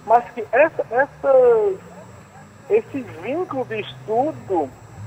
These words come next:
que seja muito bem entrelaçado, sabe? Muito bem organizado, pra que a gente tenha direitos, opções,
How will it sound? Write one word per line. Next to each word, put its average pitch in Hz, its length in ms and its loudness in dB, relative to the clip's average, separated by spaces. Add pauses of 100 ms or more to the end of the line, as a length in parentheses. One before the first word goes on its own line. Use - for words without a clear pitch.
(200)
que 262 120 -8
seja 254 340 4
muito 285 300 -4
bem 226 220 2
entrelaçado, 196 960 4 (100)
sabe? 214 400 2
Muito 208 400 -8 (220)
bem 214 440 2
organizado, 190 920 4 (100)
pra 208 220 4
que 233 280 -14 (300)
a 208 140 4
gente 240 340 -6 (100)
tenha 269 320 0
direitos, 311 720 -2
opções, 190 720 0